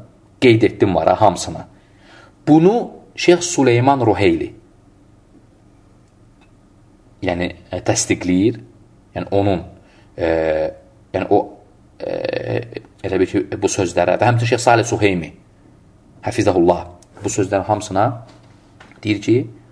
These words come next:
bu qeyd etdiyim, ə, deyir ki, hamısı deyir, ə, İbn, ə, Əhl-i Sünnə vəl Cəmaənin etiqadıdır,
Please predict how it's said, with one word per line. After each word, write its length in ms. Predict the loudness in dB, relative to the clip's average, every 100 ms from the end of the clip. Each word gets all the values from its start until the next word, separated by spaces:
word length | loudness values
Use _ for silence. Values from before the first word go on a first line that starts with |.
| -20 _
bu 60 | -4
qeyd 200 | -2 0
etdiyim, 400 | -2 -4 -6 -6 -8 -20 -20 _ _ _
ə, 340 | -10 -6 -6 -4
deyir 140 | -4 -4
ki, 60 | -2
hamısı 280 | -2 -2 -4
deyir, 280 | -2 -2 -4
ə, 140 | -12 -10 -8 -8 -10 -10 -14 -16 -16 -12 -6
İbn, 240 | -6 -6
ə, 160 | -8 -10 -8 -6
Əhl-i 160 | -4 -4
Sünnə 160 | -2 -2
vəl 100 | -2
Cəmaənin 360 | 0 0 -2
etiqadıdır, 600 | -6 -2 0 0 0 0